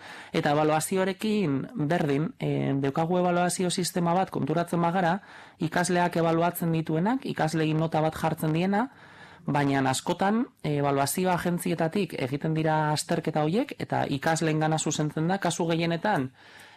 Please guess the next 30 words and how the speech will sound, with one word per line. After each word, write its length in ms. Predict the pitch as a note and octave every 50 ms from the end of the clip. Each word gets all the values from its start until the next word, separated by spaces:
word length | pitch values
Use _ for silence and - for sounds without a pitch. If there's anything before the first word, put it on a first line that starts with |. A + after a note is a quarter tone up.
| -
ba, 140 | - C#3 C3+
zentro 460 | B2+ - E3+ E3 F3 D#3 F3+ E3+ E3+
edo 120 | E3+ D#3+ D#3
ikastetxeetako 960 | D3 - D3+ - - E3 - F3+ E3 - E3+ D#3+ - G3+ G#3 E3 B2 - - - - -
irakasleetatik 840 | D3+ C#3+ C3+ C3+ C3+ - D#3+ E3 E3+ F3 E3+ E3+ F3 D#3+ F3+ E3+ F3+
ere 120 | F#3+ A3+
pasatu, 640 | - D#3 C3 - E3 E3 - G3 E3+ C#3+ B2+ A#2 - - - - - -
pasatu 420 | _ - C#3 - E3+ F3 E3 F3+ D3+
gabe, 260 | C3+ C3 B2+ C#3+ D3
eta 160 | B2+ - -
zuzenketa 560 | - - - - E3 E3 E3+ E3 E3 E3 E3+
horiek 260 | E3+ F3 F3 F3 F3 -
ere, 160 | E3+ G3 C4 B3
ba, 120 | D#3+ A#2+
irakasleek 580 | C3+ B2 C3+ C#3 - D#3 C#3 - D3+ D3 D3 -
egin 220 | D3 D3+ D3+ D3+
beharrean, 360 | D3 D3 D3 C#3+ D#3 F#3+ G#3+
ba, 100 | D#3+ B2+
kanpo, 560 | - - D3+ E3 D#3+ F3+ F#3 F3 C#3 B2 C3 - - - - - - - - -
kanpoko 400 | - D3 C#3+ C3+ D#3+ - - F#3+
beste, 500 | E3+ E3 - - A3+ G3 D#3 C3 B2+ B2 A#2+ - - -
beste 320 | D3 C#3+ D#3+ D#3 - G3
norbaitzuk 480 | F3 D#3+ D3 C#3+ D#3+ F3 E3+ - G3 E3
egiten 320 | C#3 C3+ D#3 - F3+ D#3+
dituzte, 360 | C#3 B2+ - D3 C#3+ - -
ezta? 220 | C#3 - - - F3
Eta 160 | F3+ - D3
nik 140 | D#3 E3+ -
uste 180 | G3 - G#3
dut 160 | G3+ G#3+ G#3